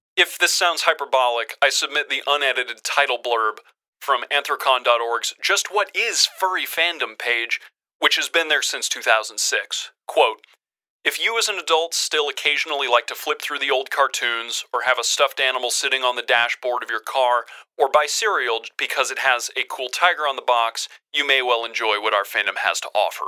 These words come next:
Unquote. The personality and sentimentality suffusing this stuff makes my goal subjectively impossible. We are different, after all, you and I. But I will at least hint at why I burn so many vacation days every year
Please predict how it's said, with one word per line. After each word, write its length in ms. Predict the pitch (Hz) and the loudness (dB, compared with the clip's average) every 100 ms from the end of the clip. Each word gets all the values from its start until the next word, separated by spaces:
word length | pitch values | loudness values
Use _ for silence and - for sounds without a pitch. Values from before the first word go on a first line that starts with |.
| - _ _ 120 | -12 _ _ -6
Unquote. 460 | 110 - - - _ _ _ _ | -6 -4 -6 -6 _ _ _ _
The 60 | 156 | 2
personality 640 | 196 208 196 190 185 180 | 6 6 6 4 4 4
and 100 | 151 | 4
sentimentality 800 | 135 160 151 127 123 135 127 127 | 4 4 6 6 6 4 6 4
suffusing 600 | 113 127 - 151 131 123 | 2 0 2 6 8 8
this 140 | 117 110 | 6 4
stuff 300 | - 113 - | 6 6 6
makes 240 | 123 123 | 4 4
my 140 | 131 120 | 4 6
goal 240 | 117 110 | 6 6
subjectively 840 | - 117 - 117 113 113 110 104 - | 2 -4 4 4 4 0 2 0 0
impossible. 800 | 107 107 - 123 - - 69 - _ _ _ _ - | -4 -2 4 4 4 -2 -4 -6 _ _ _ _ 8
We 160 | 151 | 10
are 140 | 156 131 | 10 10
different, 360 | 127 131 101 | 6 4 4
after 300 | 73 - 98 | 0 0 -2
all, 220 | 90 - - - | -2 -4 -8 -2
you 220 | 110 98 | 2 4
and 80 | 85 | 2
I. 200 | 69 - _ _ _ _ - | 0 -4 _ _ _ _ 6
But 220 | 208 190 | 8 8
I 100 | 190 | 6
will 320 | 196 226 220 | 10 10 10
at 80 | 214 | 6
least 280 | 170 151 - | 6 4 2
hint 520 | - - 208 170 120 - | -14 6 8 8 6 0
at 140 | 135 135 | 2 6
why 300 | 143 131 127 | 8 8 6
I 80 | 123 | 6
burn 280 | 123 127 | 6 6
so 200 | 120 - | 6 6
many 180 | 139 123 | 8 8
vacation 520 | 120 117 165 156 131 | 8 6 6 6 6
days 220 | 123 117 120 | 6 8 6
every 200 | 113 117 | 6 6
year 300 | 113 107 | 8 6